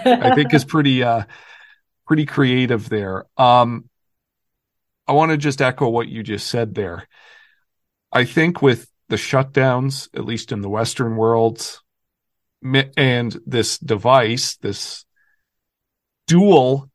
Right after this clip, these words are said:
Speaker 1: device called the internet, which both can bring the light and the dark, as we both know,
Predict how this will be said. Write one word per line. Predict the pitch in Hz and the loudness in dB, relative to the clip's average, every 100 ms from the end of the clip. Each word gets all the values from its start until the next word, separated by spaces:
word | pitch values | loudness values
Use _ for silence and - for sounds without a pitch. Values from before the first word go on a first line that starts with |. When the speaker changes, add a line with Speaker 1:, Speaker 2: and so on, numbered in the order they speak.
| - | -2
Speaker 1:
device | 131 143 143 - | 2 4 4 2
called | - 135 117 | 2 0 0
the | 117 | -4
internet, | 135 131 117 127 | -4 -4 -4 -6
which | 127 113 - - | -8 -10 -8 -4
both | 123 117 - | -2 -4 -8
can | 120 | -8
bring | 117 123 127 | -6 -4 -4
the | 107 | -2
light | 117 123 113 | 0 0 -2
and | 131 123 | -4 -4
the | 113 | -2
dark, | 113 101 139 - - - | 0 0 0 -6 -18 -8
as | 113 107 | -8 -4
we | 113 | -2
both | 117 120 113 | 0 0 0
know, | 135 135 113 117 | 2 2 2 -4